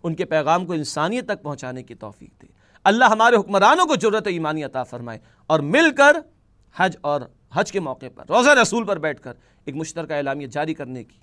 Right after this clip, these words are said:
اور مغرب کی آنکھوں میں آنکھیں ڈال کر اس مسئلے پر بات کرنے کی توفیق دے، اور پوری امت کو اللہ اپنے دین کے غلبے کی جد و جہد اور نظام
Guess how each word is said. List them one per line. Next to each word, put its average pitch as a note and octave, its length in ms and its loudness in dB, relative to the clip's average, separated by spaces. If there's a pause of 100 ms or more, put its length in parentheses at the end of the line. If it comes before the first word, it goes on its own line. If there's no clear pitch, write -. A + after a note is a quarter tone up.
(220)
اور C3+ 120 -8
مغرب D3+ 340 -6
کی D3 60 -10
آنکھوں F3 280 -4
میں D#3 80 -8
آنکھیں C#3+ 180 -10
ڈال C3 160 -6
کر D3+ 200 -10
اس D4 240 -4
مسئلے C#3 340 -8
پر C3+ 120 -12
بات B2+ 240 -10
کرنے A#2+ 200 -18
کی - 100 -20
توفیق - 460 -20
دے، - 20 -20 (460)
اور E3 120 2
پوری D4 340 4
امت C#4 300 2
کو A#3 80 2
اللہ F#3+ 300 0 (340)
اپنے F3 300 0
دین D#3+ 260 -6
کے C#3+ 120 -6
غلبے D#3 320 -6
کی B2+ 100 -10
جد A2+ 240 -14
و B2 60 -10
جہد A#2 320 -12 (240)
اور D3+ 140 0
نظام D3 360 -4